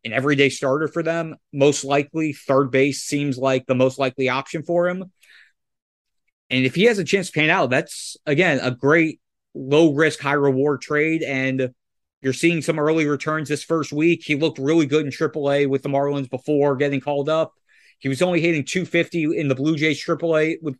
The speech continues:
the Blue Jays triple A team in Buffalo before getting traded. And the month with the Marlins, he got his batting average up to seven oh one.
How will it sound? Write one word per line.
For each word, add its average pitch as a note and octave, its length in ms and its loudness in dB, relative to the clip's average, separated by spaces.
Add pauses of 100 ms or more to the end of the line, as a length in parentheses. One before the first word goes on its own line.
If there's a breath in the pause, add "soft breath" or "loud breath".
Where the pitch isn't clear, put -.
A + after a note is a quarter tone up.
(180)
the C3 120 2
Blue C#3+ 220 4
Jays D3 140 4
triple D#3 260 -2
A D3+ 100 2
team D3 220 -2
in B2+ 80 -2
Buffalo D3 420 2
before D3+ 320 -2
getting D#3+ 220 -2
traded. E3 560 -2 (320 soft breath)
And C#3 200 2
the C#3 60 4
month C#3+ 360 2
with C#3+ 180 0
the D3+ 60 -2
Marlins, C#3 400 0
he C#3 240 -4 (320)
got C#3+ 160 2
his A#2+ 80 0
batting C#3+ 260 2
average C#3+ 260 0
up C3+ 100 -6
to C3+ 60 -12
seven C#3 300 0
oh C#3 120 4
one. C#3 440 2